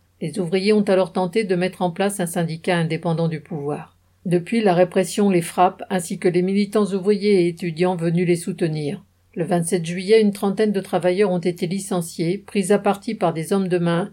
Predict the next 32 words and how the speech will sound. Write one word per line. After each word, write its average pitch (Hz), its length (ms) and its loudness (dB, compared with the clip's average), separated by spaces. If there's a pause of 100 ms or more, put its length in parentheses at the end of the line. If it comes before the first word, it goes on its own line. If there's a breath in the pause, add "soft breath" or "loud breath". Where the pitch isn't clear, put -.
et 170 140 2
arrêtés 160 320 -2
par 156 160 -2
la 156 80 -2
police. 139 540 -6 (420)
En 180 180 0
août, 240 260 0
plusieurs 185 300 0
dizaines 180 380 -2
d'étudiants, 190 480 0
dont 185 160 0
certains 165 380 -2
se 180 120 -6
réclamant 165 460 0
du 170 120 0
marxisme, 180 760 -4
se - 200 -4
sont 170 180 -4
rendus 196 260 2
à 202 80 6
Shenzhen 180 600 2
pour 170 180 -4
affirmer 165 460 -2
leur 160 180 0
soutien. 160 480 -8 (240)
Plusieurs 202 340 0
d'entre 202 280 2
eux 240 40 4
ont 214 100 4
été 196 280 2
littéralement 185 640 0
kidnappés. 170 720 -4